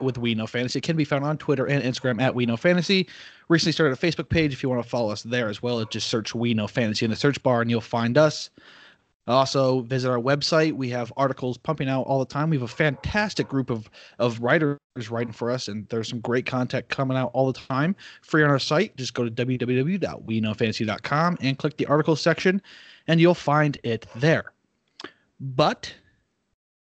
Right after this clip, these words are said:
like we said, the draft guide's coming out. We also, the, the season's coming upon us. Training camp started today for some teams, so that's very exciting. And, uh, with the season coming, uh,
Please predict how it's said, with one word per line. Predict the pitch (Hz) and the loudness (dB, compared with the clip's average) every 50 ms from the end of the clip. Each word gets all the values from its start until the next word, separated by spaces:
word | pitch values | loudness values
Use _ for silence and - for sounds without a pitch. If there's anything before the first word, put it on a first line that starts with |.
| _ _ _ _ _ - | _ _ _ _ _ -6
like | 135 143 139 | -6 -6 -4
we | 175 | -4
said, | 170 - 196 160 | -2 0 0 0
the | 143 | 0
draft | 131 131 143 147 151 - | 0 2 2 2 2 2
guide's | - 151 151 139 - | 0 0 0 -2 -4
coming | - 160 165 175 185 | -4 -4 -2 0 0
out. | 170 165 208 240 - _ _ _ _ _ _ - - _ _ _ - | 2 0 0 -2 -4 _ _ _ _ _ _ -20 -20 _ _ _ -6
We | 123 139 135 127 127 127 123 - | -4 -2 -2 0 0 0 -2 -2
also, | - 120 135 139 131 - - 156 135 131 131 131 127 127 123 | -2 0 0 0 0 -2 -2 -2 0 0 0 0 -2 -2 -4
the, | - 131 127 | -4 -6 -6
the | 120 123 131 135 | -4 -4 -4 -4
season's | - - 240 262 - 226 175 - - | 0 2 2 2 2 2 0 -2 -4
coming | - - 185 185 180 156 127 | -2 0 2 2 2 2 0
upon | 117 - - - 190 233 247 175 | -2 -4 -4 -2 0 2 2 2
us. | 131 120 - - - - - _ _ | 0 -2 -4 -8 -12 -14 -18 _ _
Training | - - 180 220 294 277 | -2 0 2 2 2 2
camp | - - 180 156 139 | 2 2 0 0 0
started | - - 165 156 143 | -2 -2 -2 -2 -2
today | 135 127 139 190 131 | -2 2 4 2 2
for | - 165 160 | 2 0 -4
some | - 139 123 | -4 -4 -4
teams, | 117 - 127 123 123 120 | -4 -2 -2 -2 -2 -2
so | 127 | -2
that's | 139 175 - | -2 -2 0
very | - 147 131 127 | 0 2 2 2
exciting. | 131 - - 131 120 123 143 180 233 - _ _ - - - - - - - - - _ | 0 -2 -2 -2 0 0 2 0 0 -2 _ _ -20 -20 -20 -20 -20 -20 -20 -20 -16 _
And, | - 135 139 135 | -2 0 2 4
uh, | 139 139 135 | 4 4 6
with | 135 175 220 | 6 4 4
the | 320 294 | 2 0
season | - - 170 147 143 135 | -2 -2 0 0 0 -2
coming, | - 147 143 143 147 147 156 156 - - - _ _ _ | -2 0 0 2 2 0 -2 -4 -8 -12 -20 _ _ _
uh, | - 127 127 127 127 | 0 2 2 2 0